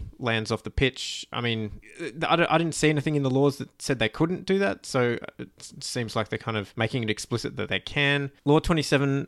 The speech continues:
point four and twenty-eight point six, i-, it's, they're kind of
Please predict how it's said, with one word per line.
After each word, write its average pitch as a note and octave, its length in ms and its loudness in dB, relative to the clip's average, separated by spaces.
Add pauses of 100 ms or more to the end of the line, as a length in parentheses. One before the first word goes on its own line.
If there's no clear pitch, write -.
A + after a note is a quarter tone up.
(140)
point A#2+ 200 2
four B2+ 320 4
and B2 140 -4
twenty-eight A#2 360 0
point A#2 200 -2
six, - 580 -4
i-, - 40 -8 (180)
it's, - 280 -4 (120)
they're A#2 340 0 (140)
kind C3 180 0
of A2 240 -4